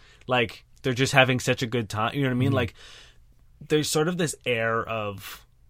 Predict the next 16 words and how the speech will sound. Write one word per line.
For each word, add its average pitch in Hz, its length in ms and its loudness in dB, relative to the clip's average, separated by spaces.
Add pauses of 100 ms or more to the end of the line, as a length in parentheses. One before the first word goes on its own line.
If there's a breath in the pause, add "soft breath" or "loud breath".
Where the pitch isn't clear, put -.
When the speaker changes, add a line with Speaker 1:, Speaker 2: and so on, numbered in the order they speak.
(160)
Speaker 1:
and 127 100 -4
I 123 60 -2
think 135 160 0
a 131 80 0
lot 117 220 6
of 117 60 0
it 101 100 -6
comes 117 240 -6
from, 120 420 -6
from 117 220 -8
porn 117 400 -4
or, 131 120 -4
like, 131 280 0
old 143 380 -4
porn, 185 340 -4
'cause - 220 -2